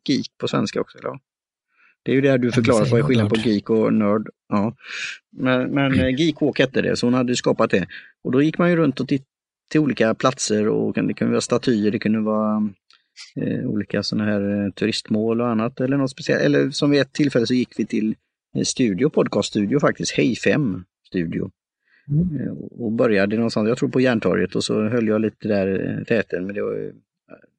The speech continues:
Speaker 1: Marias idé då, arrangera, så kom det såna som ville signa upp och joina, och sen, eh, avslutade vi på studion, och så var det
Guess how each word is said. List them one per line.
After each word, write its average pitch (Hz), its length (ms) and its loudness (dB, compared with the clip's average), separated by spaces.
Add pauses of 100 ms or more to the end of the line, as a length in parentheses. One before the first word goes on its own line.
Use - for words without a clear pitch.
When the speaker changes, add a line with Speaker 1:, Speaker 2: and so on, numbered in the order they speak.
(220)
Speaker 1:
Marias 120 420 2
idé 113 280 2
då, 117 100 2
arrangera, 104 360 0
så - 100 -6
kom 127 200 0
det 131 60 -4
såna 113 220 -2
som 107 120 -2
ville 104 260 0 (520)
signa 123 360 2
upp - 180 -2
och 110 60 0
joina, 101 440 0
och 107 120 -2
sen, 110 140 0
eh, 107 540 -4
avslutade 98 400 0
vi 98 140 -2
på - 120 -6
studion, 92 420 0
och 98 80 -2
så 107 100 -4
var 101 140 0
det 101 420 -2